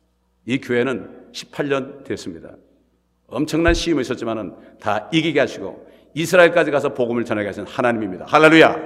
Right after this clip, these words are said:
어느 누구도 쓰러뜨리지 못하고 뱀과 정갈을 밟으며 원수의 세력을 제할 권세를 주셨으니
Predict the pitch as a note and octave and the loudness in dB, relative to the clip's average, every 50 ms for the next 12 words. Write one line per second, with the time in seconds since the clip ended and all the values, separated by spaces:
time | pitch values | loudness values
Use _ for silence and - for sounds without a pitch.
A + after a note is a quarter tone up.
0 | - - - - - - - - - - A2 A#2 C3+ F#3 A#3 A#3 E3+ D#3 E3+ E3+ | -12 -14 -16 -18 -20 -20 -20 -20 -10 -4 0 2 4 4 4 4 2 2 4 2
1 | D3 G2 E2 - - - - - - - - - D3+ B2+ A2+ G#2+ A#2+ A2 G#2+ G2+ | 2 2 0 -6 -12 -16 -18 -20 -20 -20 -8 -4 -2 -2 -2 -2 -4 -4 -4 -6
2 | F2+ - G#2+ F2+ D#2+ D#2 - - - - - _ - D#3 E3 F3 G3+ G3+ G3+ - | -6 -6 -8 -8 -8 -10 -16 -18 -20 -20 -20 _ 4 6 6 6 8 8 8 8
3 | E3+ D#3 D3 C#3+ C#3 B2+ A#2+ A2 G#2+ G#2 G2+ F2 D2 - - - - - B2 D3+ | 8 4 4 4 4 2 0 0 0 -4 -8 -10 -10 -14 -18 -20 -4 4 4 4
4 | D3 C#3 D3 C#3 A#2 - C#3 A#2+ A2+ A2+ A2 - - A2 G2+ - - - F#3 G3 | 6 6 4 2 4 2 0 0 0 -2 -2 -2 -2 -2 -2 -2 4 6 6 6
5 | F#3+ G3 F#3 E3+ C#3+ C3+ - - B2 G#2+ F#2+ | 8 6 4 4 2 0 0 -2 -6 -6 -8